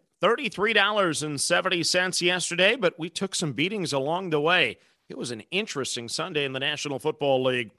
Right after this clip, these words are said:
In the "What the heck were we thinking?" section, I received a text from a longtime Giant fan after the podcast dropped yesterday,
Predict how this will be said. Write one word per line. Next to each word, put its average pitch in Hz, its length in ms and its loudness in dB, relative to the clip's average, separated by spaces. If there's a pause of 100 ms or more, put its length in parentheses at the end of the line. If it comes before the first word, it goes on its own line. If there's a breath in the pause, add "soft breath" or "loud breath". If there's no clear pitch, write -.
(400 soft breath)
In 208 160 6
the 190 120 8
"What 165 360 4
the 214 100 4
heck 175 300 -2
were 202 160 0
we 165 100 -2
thinking?" 175 460 -2
section, 143 560 -2 (320 soft breath)
I 151 100 2
received 185 560 0
a 165 60 2
text 175 360 -2
from 170 160 -4
a 151 60 2
longtime 165 600 0
Giant 165 360 0
fan 170 420 0
after 160 380 0
the 139 100 -2
podcast 156 640 -2
dropped 160 320 0
yesterday, 170 540 2